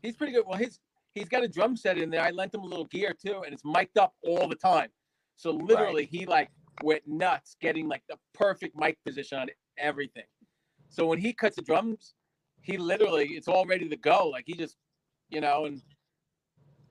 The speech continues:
Speaker 1: the, you got really good drum <laughs> sounds on the stuff.
Speaker 2: That's awesome. That, that makes it easier for you too. I mean, he can just cut that and send it over to you, and you, you just run with it, huh?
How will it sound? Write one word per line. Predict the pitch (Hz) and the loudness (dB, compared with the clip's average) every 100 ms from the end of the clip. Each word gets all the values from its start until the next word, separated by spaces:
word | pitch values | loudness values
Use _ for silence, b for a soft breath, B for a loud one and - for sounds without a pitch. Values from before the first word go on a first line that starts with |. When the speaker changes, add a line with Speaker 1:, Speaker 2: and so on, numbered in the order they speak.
| _ _ _ - | _ _ _ -14
Speaker 1:
the, | - - - | -14 -12 -8
you | 160 | 0
got | 247 170 | 2 4
really | 170 240 | 8 8
good | 220 - | 8 0
drum | 165 196 | 2 2
<laughs> | 185 | 0
sounds | 233 175 139 | -2 -2 0
on | 156 | -6
the | 101 | -8
stuff. | - 151 135 - - _ _ _ _ _ - | -6 -4 -4 -6 -20 _ _ _ _ _ -4
Speaker 2:
That's | 117 - | -2 6
awesome. | 107 120 101 78 - | 8 8 4 -8 2
That, | 113 123 | 6 6
that | 131 | 6
makes | 143 143 139 | 6 4 4
it | 131 | 0
easier | 139 139 135 | 2 2 2
for | - | 2
you | 120 135 139 | 2 4 4
too. | - 143 127 | 6 8 8
I | |
mean, | 113 117 | 6 2
he | |
can | 120 | -2
just | 110 - | -6 4
cut | 120 113 | 6 8
that | 117 | 6
and | 107 | 6
send | - 117 | 4 2
it | 110 | 6
over | 110 113 | 4 4
to | 110 113 | -2 0
you, | 110 110 | 2 4
and | 101 | 2
you, | 92 87 - | 0 -4 -12
you | 98 | -8
just | 98 92 | -6 8
run | 104 117 | 10 10
with | 101 | 8
it, | 80 82 | 6 6
huh? | 92 | 4